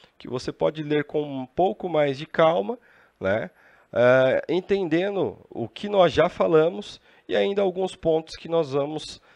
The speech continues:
tratar, como a questão do design dele e a qualidade do seu áudio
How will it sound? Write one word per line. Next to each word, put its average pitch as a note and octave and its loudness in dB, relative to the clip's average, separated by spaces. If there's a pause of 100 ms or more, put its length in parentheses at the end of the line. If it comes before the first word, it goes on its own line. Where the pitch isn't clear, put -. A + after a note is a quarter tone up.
(160)
tratar, D3 2 (640)
como B2+ 0
a A#2 6
questão A#2 -4
do G#2+ -8
design D3+ 0
dele C#3+ -2
e B2 0
a A2 4
qualidade C3+ 0
do G#2 -16
seu B2 -4
áudio C3+ 2